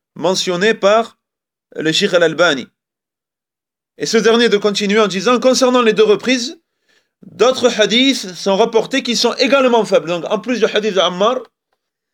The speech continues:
dans certaines versions font mention de ces deux reprises,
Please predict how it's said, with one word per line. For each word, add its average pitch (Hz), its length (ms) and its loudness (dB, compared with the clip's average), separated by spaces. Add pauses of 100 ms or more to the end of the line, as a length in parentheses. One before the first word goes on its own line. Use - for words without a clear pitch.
(720)
dans 175 180 -2
certaines 214 320 2
versions 196 320 0
font 190 140 0
mention 202 280 0
de 185 80 -8
ces 180 160 -4
deux 175 80 0
reprises, 180 480 -2